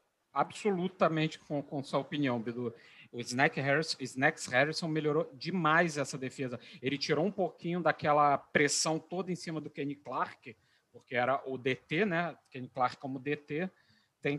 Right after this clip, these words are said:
o pessoal pensa, pô, se vem corrida ali no meio, tu tem que pegar. Então, com a chegada dele, tirou essa um pouco de pressão. Então, dividiu muito, porque você ainda tem o, os irmãos Smith, que jogaram muito ano passado e estão jogando muito ainda esse ano.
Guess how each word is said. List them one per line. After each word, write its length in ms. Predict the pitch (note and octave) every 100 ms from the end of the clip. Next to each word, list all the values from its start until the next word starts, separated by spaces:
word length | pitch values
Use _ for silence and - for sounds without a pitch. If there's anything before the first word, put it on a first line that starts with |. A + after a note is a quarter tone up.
| - _ _ _ _ _ - - -
o 20 |
pessoal 240 | C3+ D3
pensa, 240 | C3+ B2+ -
pô, 140 | B2+
se 160 | - B2+
vem 200 | C3+ C#3+
corrida 320 | E3 D3+ D3+
ali 120 | D#3
no 60 | D3+
meio, 140 | D3+
tu 120 | -
tem 120 | -
que 80 | E3
pegar. 400 | - F3+ C#3 A#2+ - _ -
Então, 280 | C3 D#3+
com 120 | - G#3
a 60 |
chegada 460 | G#3 A3 F#3+ E3+ C#3+
dele, 340 | C3 F#3+ F#3+
tirou 260 | - D#3 D#3+
essa 180 | F3+ F#3
um 40 |
pouco 180 | F#3 E3+
de 60 |
pressão. 300 | - G3 F#3+
Então, 160 | E3 F3+
dividiu 340 | G3 F3+ G3
muito, 460 | G#3 G3+ G#3 G3 - _ _ -
porque 240 | - F#3+
você 140 | -
ainda 160 | F#3 G#3
tem 120 | G#3
o, 80 | F#3+ _
os 200 | D#3+ D#3
irmãos 400 | D#3+ D3 E3 F3+
Smith, 580 | F#3+ F#3 F#3+ F#3+ - -
que 140 | - - - _ _ _
jogaram 340 | B2+ A#2+ C#3
muito 360 | D3+ D#3 G#3 G#3+
ano 100 | F#3+
passado 380 | F3 - F3 E3+
e 20 |
estão 220 | - F#3
jogando 320 | E3+ D#3+ F3
muito 360 | E3 F3+ G3 F3+
ainda 200 | D#3+ D#3
esse 160 | D3 D3+
ano. 180 | C3